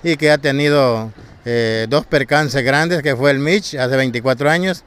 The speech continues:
y ahora hace unos meses el incendio feroz que hubo ahí y que pensamos y tenemos la fe que se va a levantar poco a poco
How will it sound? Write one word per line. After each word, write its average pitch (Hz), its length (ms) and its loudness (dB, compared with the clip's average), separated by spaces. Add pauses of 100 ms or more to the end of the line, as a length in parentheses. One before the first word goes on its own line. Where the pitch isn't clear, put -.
(340)
y 131 160 2
ahora 139 460 6
hace 139 140 0
unos 139 160 0
meses 135 440 0
el 120 180 -2
incendio 123 540 -2 (160)
feroz 135 460 0
que 123 120 0
hubo 127 200 2
ahí 175 280 0 (480)
y 160 460 4
que 151 260 2
pensamos 151 800 0
y 131 120 -6
tenemos 139 360 -2
la 135 120 2
fe 147 280 0
que 123 360 0
se 123 80 -2
va 123 100 2
a 131 40 2
levantar 123 440 0
poco 120 220 -4
a - 20 0
poco 117 460 -6